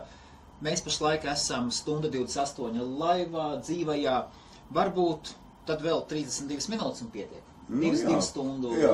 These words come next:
Speaker 1: limitu uzliksim,
Speaker 2: Ok, jā.
Speaker 1: un
Speaker 2: Labi.
Speaker 1: tā varbūt tiešām, ja jums ir jautājumi šim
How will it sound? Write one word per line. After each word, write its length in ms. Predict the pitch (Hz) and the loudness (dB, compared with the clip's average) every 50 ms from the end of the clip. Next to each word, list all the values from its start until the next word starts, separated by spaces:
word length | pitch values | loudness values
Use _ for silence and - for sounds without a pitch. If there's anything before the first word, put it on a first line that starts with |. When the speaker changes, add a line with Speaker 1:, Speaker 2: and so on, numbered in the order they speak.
| 98 95 | 8 6
Speaker 1:
limitu 420 | - 123 135 135 123 120 117 - 175 | 4 2 2 0 0 -2 -2 -2 -2
uzliksim, 440 | 185 170 156 131 - 160 - - 117 | -2 -2 -2 -2 2 2 2 4 4
Speaker 2:
Ok, 160 | 113 107 110 | 4 4 4
jā. 160 | 120 120 - | 4 4 2
Speaker 1:
un 320 | - - 117 110 107 101 | 2 0 -2 -4 -8 -8
Speaker 2:
Labi. 260 | 98 - 233 - - - - - | -4 -2 -2 -2 -2 -4 -8 -12
Speaker 1:
tā 160 | - - 160 170 | -4 2 4 4
varbūt 240 | 180 170 180 175 | 4 4 2 0
tiešām, 320 | 196 190 - - 135 123 135 | 0 0 0 0 0 -2 0
ja 80 | 147 | 0
jums 260 | 156 151 127 127 - - | 0 0 0 -2 -2 -2
ir 140 | 147 117 | -4 -2
jautājumi 760 | 117 135 139 156 170 165 - 135 110 107 107 101 98 101 104 | 0 2 4 4 4 4 0 0 0 -2 -2 -4 -6 -8 -8
šim 440 | - - - 151 139 131 120 117 110 | -8 -6 -4 -4 -2 -2 0 -2 -2